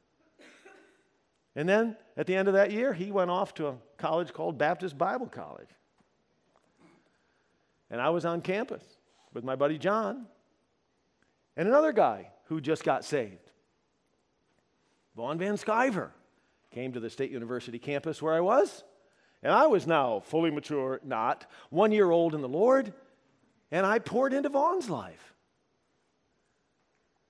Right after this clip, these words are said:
And one of the men on this retreat was telling me that he's up in Corning, and he said he went to Victory Highway Wesleyan Church.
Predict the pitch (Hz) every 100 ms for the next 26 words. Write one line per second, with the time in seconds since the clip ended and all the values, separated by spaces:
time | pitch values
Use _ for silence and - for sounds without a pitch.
0 | _ 123 127 127 147 135 151 185 196 123
1 | 127 127 123 117 233 269 - - _ _
2 | _ _ _ _ _ _ _ _ _ _
3 | _ _ _ _ 120 - 151 151 160 208
4 | 175 127 127 123 104 - - _ _ _
5 | _ _ _ _ _ _ _ _ _ _
6 | _ _ _ 107 - 101 - 160 185 233
7 | 302 233 _ _ _ _ _ _ _ _
8 | _ _ _ _ - 110 110 107 107 -
9 | 123 123 127 - 113 110 143 - 127 113
10 | 135 135 135 131 143 - 185 196 311 330
11 | 147 - -